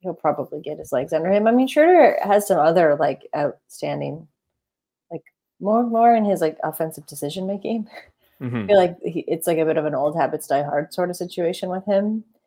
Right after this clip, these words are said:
Speaker 1: and wanting to, like, volume shots from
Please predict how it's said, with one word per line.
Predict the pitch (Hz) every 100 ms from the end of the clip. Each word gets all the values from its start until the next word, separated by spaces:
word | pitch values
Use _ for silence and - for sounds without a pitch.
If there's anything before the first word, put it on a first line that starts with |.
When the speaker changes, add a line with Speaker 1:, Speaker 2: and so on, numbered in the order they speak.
| _ _ -
Speaker 1:
and | 160
wanting | 151 147 147
to, | 151 151
like, | 143 135 - _ _ _ 170
volume | 165 139 147 147 143 156
shots | - 139 131 - -
from | 151 131 123